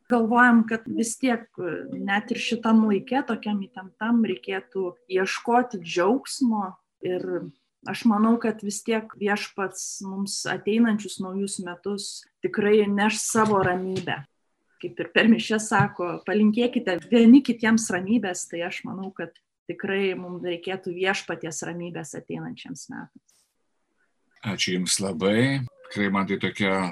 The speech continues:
Speaker 2: pagrindinė turbūt šios laidos žinia, tai toks kvietimas į dvasinę kelionę. Ir sau asmeniškai jį prisitaikau, ir, e, malonūs Marijos radijo klausytojai, turbūt irgi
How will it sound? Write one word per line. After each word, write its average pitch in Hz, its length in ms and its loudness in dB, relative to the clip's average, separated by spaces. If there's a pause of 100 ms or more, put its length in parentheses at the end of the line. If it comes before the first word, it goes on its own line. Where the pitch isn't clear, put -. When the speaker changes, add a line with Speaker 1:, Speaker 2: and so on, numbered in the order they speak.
(520)
Speaker 2:
pagrindinė 101 680 4
turbūt 87 360 -8
šios 87 240 -6
laidos 90 520 -2
žinia, 90 440 -2
tai 95 120 -4
toks - 260 -4 (300)
kvietimas 113 840 0
į 104 120 -2
dvasinę 98 640 0
kelionę. 85 500 -6 (840)
Ir 92 180 -4
sau 95 400 2
asmeniškai 123 680 4
jį 110 240 4 (480)
prisitaikau, 104 840 0
ir, 95 380 -2 (100)
e, 95 140 0 (420)
malonūs 92 480 -6
Marijos 95 320 -2
radijo 101 300 0
klausytojai, 110 640 -2
turbūt 95 340 -8 (300)
irgi 95 480 -4